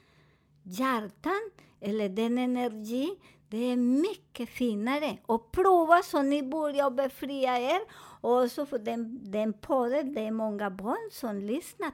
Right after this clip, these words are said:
Tack alla barn som det är, lyssnar. Och, och, eh, det är också, vi har några barn som är jätteroliga. Så sen föräldrar pratar att barnen,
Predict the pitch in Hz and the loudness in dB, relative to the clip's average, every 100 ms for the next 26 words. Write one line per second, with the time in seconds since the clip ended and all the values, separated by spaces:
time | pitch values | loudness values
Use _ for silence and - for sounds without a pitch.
0 | - 254 415 - 277 262 254 233 202 233 | -4 -4 -4 -6 -4 -2 -2 -2 -4 -2
1 | 269 - 208 170 - 175 240 285 - - | -4 -6 -10 -10 -12 -8 -6 -6 -10 -20
2 | - - 233 269 285 - 226 233 233 220 | -20 -8 0 2 0 -2 -6 -2 -2 -2
3 | 208 - 208 - - - 180 175 156 _ | -4 -2 -4 -4 -12 -8 -8 -8 -14 _
4 | _ _ - _ _ 208 269 262 240 - | _ _ -20 _ _ -4 0 0 -2 -4
5 | 311 285 262 247 226 247 233 226 220 220 | -4 -2 -4 -4 -2 0 0 0 0 0
6 | 202 202 202 190 202 196 202 190 196 196 | 0 -2 -6 -6 -6 -6 -4 -4 -4 -6
7 | 185 - 196 196 196 202 190 196 370 - | -8 -6 -4 -2 0 0 0 -4 -4 -8
8 | - - - - - - 202 185 196 180 | -20 -20 -20 -20 -10 -2 0 0 -4 -6
9 | 180 226 247 269 247 233 262 262 - 311 | -6 -2 0 2 0 0 -2 -2 -6 -2
10 | 262 226 - 254 254 202 - 208 190 208 | -2 -2 -2 -2 0 -2 -4 -6 -4 -6
11 | 190 208 254 294 311 | -4 -4 -2 0 -2